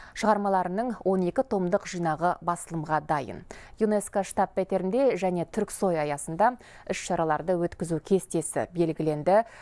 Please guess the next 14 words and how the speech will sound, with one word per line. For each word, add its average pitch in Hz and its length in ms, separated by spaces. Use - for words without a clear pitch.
Дайындық 160 460
жұмыстарын 156 600
пысықтау - 420
мақсатында 208 560
бүгін 185 300
мемлекеттік 190 580
комиссияның 175 800
отырысы 190 500
өтті. - 240
Мемлекеттік 180 640
кеңесші 180 640
Ерлан 160 400
Қарин 185 460
Ахмет - 340